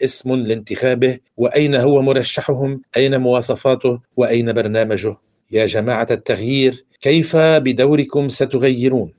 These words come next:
هل بهذا الأسلوب النكدي الذي يستهدف السياديين والإصلاحيين والمعارضة ككل، وتالياً فرصة التغيير الجدي أكثر مما يستهدف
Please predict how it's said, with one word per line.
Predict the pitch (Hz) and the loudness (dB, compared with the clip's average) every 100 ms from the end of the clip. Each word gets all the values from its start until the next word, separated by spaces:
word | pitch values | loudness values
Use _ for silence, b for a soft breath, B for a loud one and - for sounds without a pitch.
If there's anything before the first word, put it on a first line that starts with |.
| _ | _
هل | - 123 131 | -2 0 0
بهذا | 120 110 131 123 | 0 2 2 2
الأسلوب | 120 107 104 - 117 131 120 | 0 -2 -8 -8 -2 0 0
النكدي | 110 113 110 104 131 139 131 b b b - | -2 -4 -4 -4 -2 -4 -8 b b b -4
الذي | 120 147 156 143 | 0 2 2 2
يستهدف | 117 - - 139 127 127 139 139 139 b b b | 0 -4 -2 -2 -2 -6 -2 0 -2 b b b
السياديين | 117 - - 131 120 113 110 151 | -6 -6 -2 0 0 -2 -4 -2
والإصلاحيين | 143 120 123 - - 123 - 104 123 147 | 0 0 -2 -6 -4 -4 -4 -6 -4 -2
والمعارضة | 127 123 131 110 117 139 127 123 | 0 0 0 0 0 0 0 -2
ككل، | - - 127 - _ _ - | -4 -2 -2 -2 _ _ -6
وتالياً | 117 107 156 151 127 110 | -4 0 2 2 0 -2
فرصة | 90 175 170 131 120 | -2 -2 -2 -2 -2
التغيير | 107 - 98 127 127 | -4 -4 -4 -2 0
الجدي | 107 110 104 117 139 131 - - | -2 -4 -4 -2 -2 -4 -10 -4
أكثر | 196 - - 117 | -4 -4 -2 0
مما | 123 151 127 | 0 0 2
يستهدف | 107 92 - 143 127 131 131 | 0 -2 -2 -2 0 -2 -4